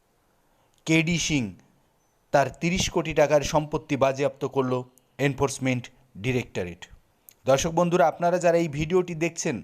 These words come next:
আপনাদের মনে আছে হয়তো অ্যালকেমিস্ট নামক একটি ফ্রড সংস্থা লোকাল মার্কেট থেকে দ্বিগুণের বেশি ফেরত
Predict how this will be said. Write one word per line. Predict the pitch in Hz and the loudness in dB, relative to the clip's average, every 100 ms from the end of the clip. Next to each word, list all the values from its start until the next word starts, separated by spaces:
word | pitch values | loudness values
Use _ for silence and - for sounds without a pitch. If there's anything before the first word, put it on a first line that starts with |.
| - _ _ _ _ _ _ _ _ _ _ _ _ _ _ _ | -12 _ _ _ _ _ _ _ _ _ _ _ _ _ _ _
আপনাদের | 123 127 170 160 | -4 2 2 2
মনে | 143 139 160 | 0 2 2
আছে | 180 175 175 | 0 0 2
হয়তো | 170 170 - | 0 0 0
অ্যালকেমিস্ট | 127 151 180 180 180 180 | 2 2 -2 -2 -4 -2
নামক | 156 160 170 - - | 0 2 0 -4 -10
একটি | 143 - 165 156 - _ _ _ _ | -10 -4 -4 -4 -12 _ _ _ _
ফ্রড | 160 170 180 | -2 0 0
সংস্থা | - 160 160 - 143 - _ _ _ - | -4 -4 -4 -2 0 0 _ _ _ -4
লোকাল | 117 151 175 151 | 0 2 2 2
মার্কেট | 151 151 160 - | 0 0 -4 -6
থেকে | 147 143 143 _ _ _ _ _ _ _ _ _ _ 95 | -8 -6 -8 _ _ _ _ _ _ _ _ _ _ -18
দ্বিগুণের | 98 156 156 196 196 | -2 0 2 2 2
বেশি | 170 160 - 117 95 _ _ _ _ _ _ _ _ _ _ _ | 2 0 0 -4 -6 _ _ _ _ _ _ _ _ _ _ _
ফেরত | 151 151 180 | 0 4 4